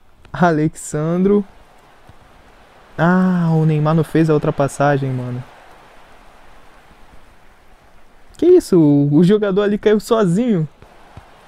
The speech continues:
Vai, Van Dijk. Não, Van Dijk, falhou. E deu ruim, deu ruim. Ah, mano, empatou o jogo. Falha monstruosa aí do Van Dijk, mano.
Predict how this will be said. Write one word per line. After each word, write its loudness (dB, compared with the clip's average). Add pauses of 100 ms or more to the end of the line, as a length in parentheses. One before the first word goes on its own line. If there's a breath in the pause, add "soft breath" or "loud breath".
(240)
Vai, -2
Van 0
Dijk. -6 (520)
Não, 2
Van -2
Dijk, 0
falhou. 0 (600)
E -2
deu 2
ruim, 2 (140)
deu 0
ruim. 2 (1120)
Ah, -2
mano, -8
empatou -2
o 0
jogo. 0
Falha -2
monstruosa 0
aí -4
do -2
Van -4
Dijk, -4
mano. -6